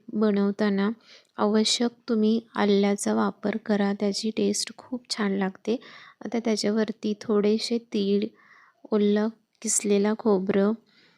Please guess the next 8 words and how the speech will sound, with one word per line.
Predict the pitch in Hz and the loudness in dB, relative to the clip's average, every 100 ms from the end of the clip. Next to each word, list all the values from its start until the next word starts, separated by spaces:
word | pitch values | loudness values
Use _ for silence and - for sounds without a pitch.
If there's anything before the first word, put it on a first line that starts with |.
| _ | _
आणि | 226 214 | -4 -2
बारीक | 220 214 202 202 | 0 0 0 -2
चिरलेली | - 220 208 208 220 | 0 0 2 2 0
कोथिंबीर | - 208 202 - 208 196 214 | 0 0 0 0 2 4 4
घालून | 208 208 196 202 | 4 2 4 2
मस्त | 208 208 214 - | 2 0 -2 -4
असा | 220 214 214 | -4 -2 -2
झुणका | 208 208 196 - 208 | -2 -2 -2 -2 -4